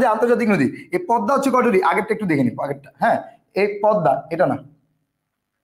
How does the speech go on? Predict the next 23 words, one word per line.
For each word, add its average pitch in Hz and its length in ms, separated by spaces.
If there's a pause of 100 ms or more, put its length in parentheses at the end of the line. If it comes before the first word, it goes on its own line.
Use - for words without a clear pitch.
(1300)
এই 160 120
পদ্মা, 214 260
এটা 214 100
answer 226 280
কি? 196 60 (140)
পদ্মা, 160 300
এটা 175 120
answer 226 260
কি? 214 60 (120)
পদ্মা। 143 260 (380)
এই 185 120
পদ্মা 226 260
হচ্ছে 269 220
কি? 196 80 (420)
পদ্মা 202 300
হচ্ছে 254 260
যে 254 80 (760)
পদ্মা 214 360 (360)
টোটাল 202 240
কতটি 240 300
জেলা? 170 160 (420)
বারোটি 208 420
জেলা, 135 180